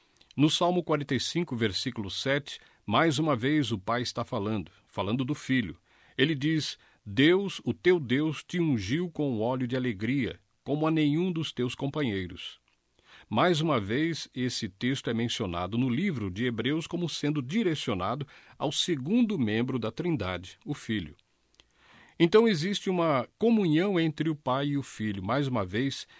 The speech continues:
isso sendo provado aqui. E talvez um texto mais bem conhecido é o do Salmo cento e dez, um. Alguns de vocês devem conhecer e existe uma comunicação bem direta ali,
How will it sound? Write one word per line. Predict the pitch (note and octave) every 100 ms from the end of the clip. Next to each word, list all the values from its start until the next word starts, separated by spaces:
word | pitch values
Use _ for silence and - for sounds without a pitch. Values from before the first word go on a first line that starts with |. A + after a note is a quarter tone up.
| -
isso | - B2 -
sendo | B2+ - A#2
provado | A#2+ F3+ F3 G#2 G2+ G#2
aqui. | A#2 - E2 - _ _ _ _ _ _ _ _ _ _ _ _ _ _ _ _ _ _ -
E | E3
talvez | G3 E3 F#3 F3
um | E3
texto | D#3+ D#3+ - D#3+ C3+ A#2
mais | A2+ D3 D#3
bem | A2+ A#2
conhecido | A2+ D3+ C#3 G#2+ - F#3+ B2+ G2+
é | C3+ E3
o | F3+
do | E3+
Salmo | - - A#2+ C3 C#3
cento | - D3 D3+ D3
e |
dez, | G2 G#2+ C3 - -
um. | D3 D3 - _ _ _
Alguns | - F#2+ G#2+ A2
de | C3+
vocês | C#3 - C3+
devem | A#2+ G2+ G#2
conhecer | - C#3 D3 - C3 D#3+
e | A3
existe | F3+ F3 F3+ -
uma | B2
comunicação | - C#3+ D3 C3+ G#2 E3 D#3
bem | G#2 D#3 G#3+
direta | F3 E3 G2+ G2 G2 E2
ali, | E2 G2